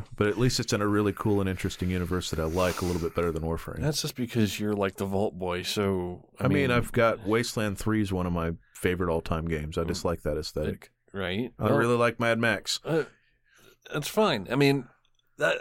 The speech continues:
Speaker 2: that's the thing about gamers, is we all have our, uh, have our thing. I'm a Space
Speaker 1: Well,
Speaker 2: Ninja, you're a fucking, like, f-, Vault Boy.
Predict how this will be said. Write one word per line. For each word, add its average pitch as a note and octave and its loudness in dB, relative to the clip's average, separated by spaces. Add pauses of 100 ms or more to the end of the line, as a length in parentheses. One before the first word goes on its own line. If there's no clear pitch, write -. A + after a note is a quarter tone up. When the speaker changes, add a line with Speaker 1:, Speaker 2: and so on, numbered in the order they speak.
Speaker 2:
that's F3+ 2
the F3 -2
thing F#3 2
about F3 4
gamers, C3 4
is G2+ -4
we C3+ 6
all D3 8
have C3 6
our, A#2+ 4
uh, A#2+ 4
have C#3 4
our B2+ 6
thing. B2 -4 (140)
I'm A2+ 0
a B2+ 2
Space A#2+ 0
Speaker 1:
Well, C#3+ 6
Speaker 2:
Ninja, C3+ 0
you're C3 0
a C#3+ -4
fucking, C#3 -2
like, C#3+ -6 (440)
f-, - -12 (300)
Vault B2+ 6
Boy. F#2 0